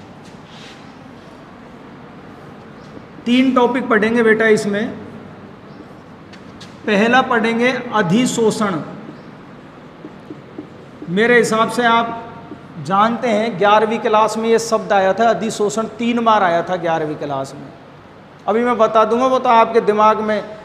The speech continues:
आ जाएगा सब recall। अधिशोषण पहली घटना ये पढ़ेंगे हम इस पाठ में। दूसरी घटना है उत्प्रेरण, उत्प्रेरण।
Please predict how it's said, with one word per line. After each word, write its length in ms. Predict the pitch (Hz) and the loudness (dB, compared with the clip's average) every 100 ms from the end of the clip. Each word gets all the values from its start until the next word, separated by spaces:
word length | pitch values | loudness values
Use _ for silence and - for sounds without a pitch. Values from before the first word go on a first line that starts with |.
| - - - | -20 -16 -4
आ 100 | 175 | -2
जाएगा 320 | 180 202 226 | 4 4 4
सब 240 | 226 220 180 | 2 0 0
recall। 400 | 180 190 175 131 - - - - - - - - - - - - - - - - - - | -2 0 -2 -4 -12 -18 -20 -20 -20 -20 -20 -20 -20 -20 -20 -20 -20 -20 -20 -20 -12 2
अधिशोषण 720 | 214 226 262 233 226 214 170 139 - - - - - - - - - - - - | 2 4 2 4 4 2 -2 -4 -12 -18 -20 -20 -20 -20 -20 -20 -20 -20 -8 2
पहली 240 | 233 247 | 4 4
घटना 300 | 196 180 214 | 2 0 2
ये 180 | 233 220 | 4 4
पढ़ेंगे 420 | 214 175 170 185 | 2 2 0 -4
हम 160 | 160 143 - - | -4 -6 -10 -10
इस 140 | 190 | -10
पाठ 320 | - 175 160 151 | -2 0 0 -2
में। 180 | 139 131 - - - - - - - - - - - - - - - - - - 156 135 | -10 -12 -16 -20 -20 -20 -20 -20 -20 -20 -20 -20 -20 -20 -20 -20 -20 -20 -20 -18 -12 -4
दूसरी 460 | 214 247 254 269 247 | 0 0 0 2 2
घटना 380 | 311 240 240 | 2 4 4
है 240 | 226 247 269 - | 6 4 2 -2
उत्प्रेरण, 600 | 226 - - 220 220 220 220 - - - - - - - - - - - - - - - - - - - - - - - - - - - - - - 202 | -4 -2 2 4 6 4 0 -6 -14 -16 -18 -20 -20 -20 -20 -20 -20 -20 -20 -20 -20 -20 -20 -20 -20 -20 -20 -20 -20 -20 -20 -20 -20 -20 -20 -20 -10 -8
उत्प्रेरण। 580 | 202 220 202 180 160 | -6 -2 0 0 -4